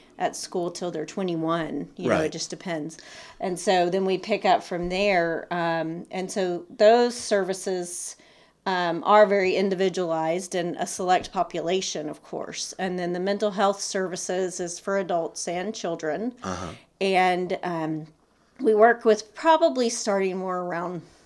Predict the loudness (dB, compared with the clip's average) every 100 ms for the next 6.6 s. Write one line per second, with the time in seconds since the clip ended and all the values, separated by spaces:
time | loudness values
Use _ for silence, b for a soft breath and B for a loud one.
0 | _ -2 0 -2 -6 -2 -2 -2 -10 -14
1 | -16 -18 -12 -10 -6 -6 -6 -8 -6 -6
2 | -4 -6 -4 -4 -4 -2 0 2 0 -2
3 | -2 -4 -4 -4 -8 -6 -6 -4 -2 -2
4 | -2 -2 -6 -8 -8 -6 -4 -6 -6 -6
5 | -6 -6 -8 -10 -4 -4 -4 -12 -12 -10
6 | -10 -8 -8 -10 -14